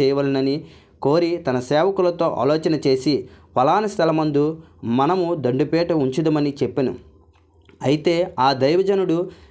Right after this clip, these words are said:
ఇశ్రాయేలు రాజునకు వర్తమానము పంపి, "ఫలాని స్థలమునకు నీవు పోవద్దు,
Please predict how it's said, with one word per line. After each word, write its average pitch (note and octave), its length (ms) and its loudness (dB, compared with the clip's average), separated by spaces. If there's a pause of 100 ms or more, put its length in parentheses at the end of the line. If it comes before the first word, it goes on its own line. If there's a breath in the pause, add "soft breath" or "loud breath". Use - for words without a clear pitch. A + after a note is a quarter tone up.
ఇశ్రాయేలు D#3 440 2
రాజునకు E3+ 440 0
వర్తమానము C#3+ 540 0
పంపి, C#3 500 -2 (200 loud breath)
"ఫలాని D3 360 2
స్థలమునకు E3 500 0
నీవు C#3+ 260 2
పోవద్దు, C3+ 600 0